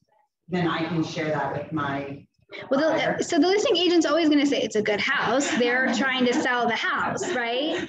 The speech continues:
Speaker 1: <laughs>
Speaker 2: So it's, it's about your buyer's, um, willingness to put an offer in, and usually it's, um, you know, contingent on a home inspection, so they
Speaker 1: Okay.
Speaker 2: can get in during the home inspection, they can see the home. And,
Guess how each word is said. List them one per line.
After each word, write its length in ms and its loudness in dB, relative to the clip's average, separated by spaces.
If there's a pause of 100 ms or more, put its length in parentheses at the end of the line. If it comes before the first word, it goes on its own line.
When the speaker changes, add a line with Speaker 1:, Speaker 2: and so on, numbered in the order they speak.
(140)
Speaker 1:
<laughs> 200 -2
Speaker 2:
So 600 0
it's, 460 -4 (140)
it's 200 -4
about 400 -2
your 100 2
buyer's, 960 -2 (120)
um, 600 -2 (1200)
willingness 920 -2 (120)
to 600 2 (120)
put 120 -4
an 140 0
offer 320 -4
in, 440 -2
and 360 -4
usually 640 -2
it's, 480 -8 (200)
um, 600 -4 (200)
you 100 0
know, 180 -4 (180)
contingent 440 0
on 100 0
a 60 -2
home 180 0
inspection, 600 -2
so 120 -2
they 120 -2
Speaker 1:
Okay. 20 -2
Speaker 2:
can 160 -2
get 120 -2
in 140 -2
during 240 -2
the 60 -2
home 200 -4
inspection, 640 -4
they 120 0
can 140 -2
see 180 -10
the 80 -4
home. 420 -6
And, 100 -16